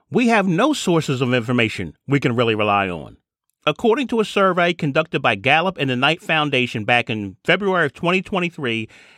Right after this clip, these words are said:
half of Americans believe national news organizations intend to mislead or misinform the public. Intend to.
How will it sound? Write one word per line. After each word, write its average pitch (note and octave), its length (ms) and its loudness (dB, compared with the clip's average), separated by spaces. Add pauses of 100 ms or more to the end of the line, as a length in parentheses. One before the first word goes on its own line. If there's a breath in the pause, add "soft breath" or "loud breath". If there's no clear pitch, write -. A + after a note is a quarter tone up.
half A#3 300 2
of A3 140 -2
Americans D#3+ 640 0
believe B2+ 520 -2
national F#3+ 580 -2
news F3 520 -2 (300)
organizations E3+ 880 0 (540)
intend A#3+ 840 0
to G#3+ 140 0
mislead D3 720 -2 (360 soft breath)
or E3 100 4
misinform C#3+ 580 0
the A#2 80 -4
public. G#2 460 -4 (340)
Intend D#4 800 0
to. C#3 520 -2